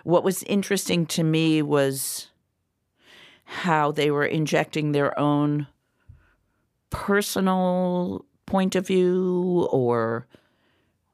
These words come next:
s-, I'm, I'm not saying this well, but after all those years at moma,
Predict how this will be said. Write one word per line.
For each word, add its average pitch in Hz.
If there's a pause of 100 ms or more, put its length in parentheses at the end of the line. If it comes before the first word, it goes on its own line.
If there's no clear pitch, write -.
(680)
s-, -
I'm, 175 (360)
I'm 147
not 151
saying 143
this 135
well, 135
but 135 (640)
after 170 (180)
all 202
those 202
years 170
at 156
moma, 147